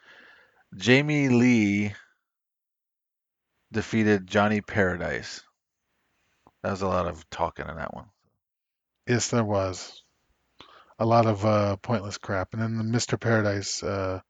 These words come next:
Speaker 2: is that the one who
Speaker 1: Turn-,
Speaker 2: lost?
Speaker 1: turn-, yeah, he was with that group that came out at the beginning that also included G Q Status and Random Pain and a couple other guys.
Speaker 2: And he turned on
Speaker 1: And
Speaker 2: them and turned face.
Speaker 1: he,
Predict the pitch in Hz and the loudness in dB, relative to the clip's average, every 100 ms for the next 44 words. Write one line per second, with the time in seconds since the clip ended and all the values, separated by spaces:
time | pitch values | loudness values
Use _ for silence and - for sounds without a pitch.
0 | _ _ _ _ _ _ _ _ _ _ | _ _ _ _ _ _ _ _ _ _
1 | _ 113 113 123 110 110 123 110 127 - | _ -6 -2 -2 0 2 4 4 0 -6
2 | - 139 - _ - - _ 127 110 117 | 0 0 0 _ -20 -20 _ 6 8 8
3 | 123 123 110 113 110 107 98 101 107 101 | 4 2 0 0 2 2 2 0 -2 -2
4 | 107 - 107 110 104 92 87 92 104 104 | -2 2 2 2 0 -2 -10 -4 -2 0
5 | 101 101 98 - - - - 101 104 95 | -2 -4 -10 -16 -20 -20 -6 2 4 4
6 | 98 95 - 107 95 90 101 92 98 90 | -2 -4 -4 -4 -4 -6 -8 -8 -8 -6
7 | 98 90 87 85 85 82 117 113 110 95 | -4 -4 -4 -8 -8 -6 0 0 0 -2
8 | 87 92 92 92 92 90 90 90 85 - | -6 -8 -6 -4 -2 0 0 -2 -6 -16
9 | - - - - 120 123 - 127 95 113 | -20 -20 -20 -6 -2 0 2 4 6 6
10 | 107 107 107 101 117 107 - 101 98 98 | 6 4 2 0 -2 -4 -2 -2 -2 -2
11 | 101 | -2